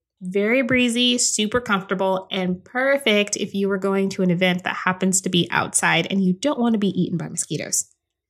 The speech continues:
Now that we have our pants, the next thing we're going to do is look for a top that has the colors that we want to wear for this event,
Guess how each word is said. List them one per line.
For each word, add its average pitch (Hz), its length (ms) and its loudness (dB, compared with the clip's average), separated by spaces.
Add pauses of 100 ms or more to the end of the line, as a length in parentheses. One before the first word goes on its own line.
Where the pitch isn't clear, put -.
(180)
Now 240 180 0
that 302 140 2
we 302 120 2
have 269 180 2
our 285 100 4
pants, 202 500 0 (100)
the 196 80 2
next 196 260 2
thing 262 160 2
we're 247 100 2
going 208 260 2
to 196 100 -2
do 180 340 2
is 185 220 0
look 185 400 0
for 202 480 -2
a 185 100 0
top 247 560 -4 (340)
that - 200 -2
has 226 480 -2
the 285 100 -2
colors 196 640 2
that 175 200 -2
we 190 220 0
want 180 600 -2
to - 120 -4
wear 170 440 0
for 190 200 -2
this 170 220 0
event, 196 480 -4